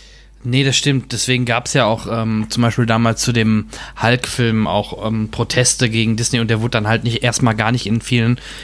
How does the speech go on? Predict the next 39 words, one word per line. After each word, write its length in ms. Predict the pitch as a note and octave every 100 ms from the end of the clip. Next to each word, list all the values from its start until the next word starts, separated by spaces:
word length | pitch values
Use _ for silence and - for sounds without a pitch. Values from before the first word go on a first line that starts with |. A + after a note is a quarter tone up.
| -
Kinos 360 | - B2 A#2
gespielt, 640 | - - - A#2+ C3 C#3 - - - - -
weil 320 | A#2 A#2 A#2+
Disney 320 | B2 - B2
mal 160 | A#2 A2+
wieder 160 | A#2+
eine 120 | A2+
Preiserhöhung 720 | A2 A2 B2 C3+ A#2+ A#2+ A#2+
haben 300 | A2+ A2+ B2
wollte 260 | A#2 A#2 A#2+
oder 120 | A2+
so 100 | A2
einen 120 | G#2+
Top-Zuschlag, 920 | - A#2 - - A#2+ - A#2+ A#2 A#2 -
äh, 180 | A2+
von, 380 | A2+ - A2 A#2
von 160 | - A#2
den 100 | A2+
Kinos 300 | - A#2+ A2+
verlangt 400 | A#2+ A2 A2+ -
hat, 280 | A#2 - G#2+
weil, 360 | A2 A2+ A2+ - - - -
äh, 340 | - A#2 A#2 A#2
Disney 300 | B2+ A#2+ B2
mittlerweile 460 | A#2+ A2+ A2+ A#2+
halt 120 | A#2 A2
so 140 | A#2
eine 280 | B2 B2 A#2 - - -
Position 480 | B2 A#2+ - C3
hat, 160 | C#3+ C3
wenn 140 | B2
sie 100 | A#2
jetzt 180 | A#2+ - -
Twentieth 220 | B2 B2
Century 280 | B2 A#2 A2+
Fox 260 | B2+ B2
auch 260 | - B2 -
gekauft 420 | B2 B2+ B2 -
haben, 280 | B2 A#2+ B2